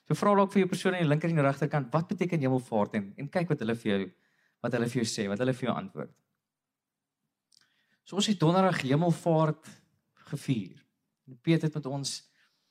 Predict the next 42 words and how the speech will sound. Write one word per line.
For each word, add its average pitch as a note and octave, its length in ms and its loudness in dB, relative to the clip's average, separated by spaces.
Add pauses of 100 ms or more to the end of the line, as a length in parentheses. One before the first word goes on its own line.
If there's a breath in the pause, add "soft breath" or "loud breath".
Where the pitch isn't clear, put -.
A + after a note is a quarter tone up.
(160)
'n A#2+ 60 -12
amazing C3 380 0
boodskap C3+ 300 0
gedeel C#3 420 2
van A#2+ 520 -6 (1120)
ons C3+ 300 -4
wat A2+ 240 0
basies B2+ 340 0
soos B2 160 -4
Back D3 380 -2
to D3+ 100 2
the C#3 100 4
Future C3 500 0
is. - 320 -10 (120)
Ek A2+ 80 -20
weet A#2 100 -12
nie B2 80 -8
wie A#2 140 -6
van B2 140 -8
julle A#2 340 0 (640 soft breath)
by B2 80 2
opstek - 320 0
van C#3+ 100 2
hande B2 180 2
het B2 100 0
al B2 100 2
Back B2 160 2
to - 100 -2
the B2+ 100 -2
Fu-, C#3 200 -6
Back B2+ 160 0
to D3 100 2
the C3+ 80 -2
Future D#3 280 -2
gekyk D3 340 -2
nie. D#3+ 300 -4 (180)
As G#2+ 140 -4
hy, A#2 120 2
ons G#2+ 140 0
het A2 100 -14
'n A#2 80 -12
paar, A2+ 400 0